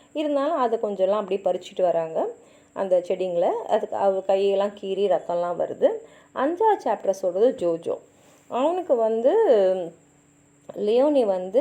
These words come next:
இந்த பிளாக்பெர்ரிஸை வந்து கையில கொடுக்கறது அவனுக்கு பிடிக்கல. ஏன்னா லியோனி எதையுமே சரியா செய்ய மாட்டான்றது அவனுடைய எண்ணம். ஒரு வாட்டி ஜோஜோவுக்கு லியோனி வந்து மீன் வாங்கி கொடுத்தா,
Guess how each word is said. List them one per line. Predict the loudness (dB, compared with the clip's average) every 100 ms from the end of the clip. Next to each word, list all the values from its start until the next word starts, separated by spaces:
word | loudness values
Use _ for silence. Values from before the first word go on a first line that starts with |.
| 2
இந்த | 0
பிளாக்பெர்ரிஸை | 0 0 0 -2 -2 0 -2 0 0
வந்து | 0 -2 -4
கையில | -2 -2 -4 -4
கொடுக்கறது | -4 0 -2 0
அவனுக்கு | -2 -2 -6 -10
பிடிக்கல. | -10 -4 -4 -4 -14 _ -20 _ 2
ஏன்னா | 6 6 4 -2 -2
லியோனி | -4 -2 -2 0 0
எதையுமே | -2 -2 0 0
சரியா | -2 -4 -2
செய்ய | 0 -2 -2
மாட்டான்றது | -4 -6 -4 -6 -4 -2 0
அவனுடைய | 0 -2 -4 -6
எண்ணம். | -6 -6 -6 -10 _ _ 0
ஒரு | 4 4
வாட்டி | 4 0 -2
ஜோஜோவுக்கு | 0 0 2 0 0 -2
லியோனி | -2 0 0 0 -2
வந்து | -2 -2
மீன் | 0 0 0
வாங்கி | -2 -4
கொடுத்தா, | -8 -6 -6